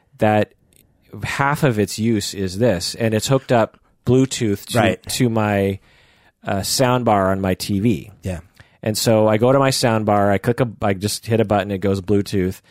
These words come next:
Speaker 1: and then my iPad is, is, has,
Speaker 2: Yeah.
Speaker 1: has Spotify.
Speaker 2: And then
Speaker 1: And
Speaker 2: you just use that.
Speaker 1: and then I just click on that,
Speaker 2: Right.
Speaker 1: and boom. And I have all my playlists on there, and I, you know, and 'cause sometimes I don't know,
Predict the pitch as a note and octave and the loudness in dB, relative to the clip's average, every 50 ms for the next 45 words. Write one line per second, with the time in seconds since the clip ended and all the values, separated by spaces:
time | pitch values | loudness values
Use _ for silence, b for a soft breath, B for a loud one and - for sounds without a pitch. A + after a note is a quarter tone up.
0 | b b b b b G#2+ A2 A2+ A2 G#2+ G#2+ G#2+ G2+ A2 A#2+ C3 C3+ - B2 G#2+ | b b b b b -2 -2 -2 0 0 0 0 0 2 2 0 0 0 0 2
1 | G2+ G2+ F#2+ G2 F#2+ - - - _ - - G#2 G2 G2 F#2 F2 - - - _ | 2 2 2 0 -2 -4 -6 -12 _ -6 -2 0 0 0 0 -2 -6 -10 -14 _
2 | - - G2+ G2 D#3 A#2+ F2+ - - G#2 A2 - - - - C#3 D3+ B2+ - - | -12 -6 -2 0 0 0 -2 -4 -6 -4 -4 -4 -4 -2 0 0 0 0 -2 -4
3 | E2+ D2+ E2+ - B2 - b b b b b b b b b A#2 A2 A2+ A#2 A#2+ | -8 -8 -8 -10 -12 -14 b b b b b b b b b -4 0 0 2 2
4 | A#2+ A#2+ B2 A#2 B2 B2+ B2 D3 D#3 - - - G#2+ A2 A2 A2+ A2 A2+ A2 - | 0 0 -2 -4 -6 -6 -4 -4 -4 -4 -4 -4 -2 -2 0 0 2 0 0 -2
5 | - _ - - - G#2+ - - A#2+ A#2 A2 G2 G2 G#2 G#2+ - _ - G2 G2+ | -4 _ -10 -4 -4 -2 0 0 -2 0 0 -2 -2 -2 -4 -4 _ -12 -8 -6
6 | G#2+ G2+ G2+ G2+ G2 G2 F#2+ F#2 F2 A#2+ C#3 A2 E2 E2+ F2 - - G#2 G#2+ G2+ | -4 -2 -2 -2 -4 -4 -6 -2 0 0 0 0 -2 -6 -10 -12 -8 -6 -4 -2
7 | G#2 G#2 A2 A#2+ A#2 A2 A#2 A#2 A2 A2 G#2+ G2+ - - C3 C3 C3 B2 B2+ B2 | 0 0 2 2 2 2 2 2 2 2 0 0 0 0 2 2 4 4 2 2
8 | A#2+ - - A#2+ A#2 A#2 A#2 A2 G#2+ G#2+ G#2+ G#2 G#2 G#2 - - - G#2 G#2 G2+ | 2 2 0 2 2 2 2 4 4 4 4 2 2 -2 -4 -4 -4 -4 0 2
9 | G2 G2 F#2+ b b b b b b b b b b b b - B2 A#2+ B2 - | 2 0 0 b b b b b b b b b b b b -4 -4 -2 -2 -2
10 | C#3+ C3+ - F#3 G3+ G#3 - G#3 F3 D#3+ C#3 - C3 C3 C3 A#2 C3+ C#3 D3 C#3+ | -2 0 0 0 0 0 0 0 0 0 -2 -2 -2 -2 0 2 0 0 0 0
11 | C#3 B2+ A#2+ A#2 A#2+ | 2 2 2 2 0